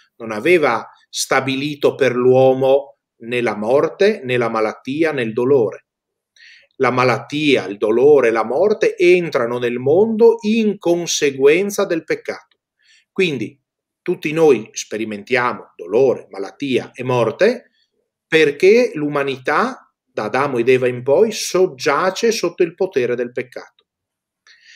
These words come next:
E allora, eh, per contrasto, tanto è luminosa la condizione di Maria Santissima,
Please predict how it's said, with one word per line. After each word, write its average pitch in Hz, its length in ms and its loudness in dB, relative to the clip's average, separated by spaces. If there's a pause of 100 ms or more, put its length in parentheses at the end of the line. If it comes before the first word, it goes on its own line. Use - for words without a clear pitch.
(200)
E - 80 -10
allora, 190 560 2 (380)
eh, - 300 -10
per 208 180 4
contrasto, 165 1120 -2 (160)
tanto 208 500 -2
è 160 80 2
luminosa 151 720 -4
la 107 140 -6
condizione 135 640 -4
di 123 100 -8
Maria 127 300 -2
Santissima, 175 840 -4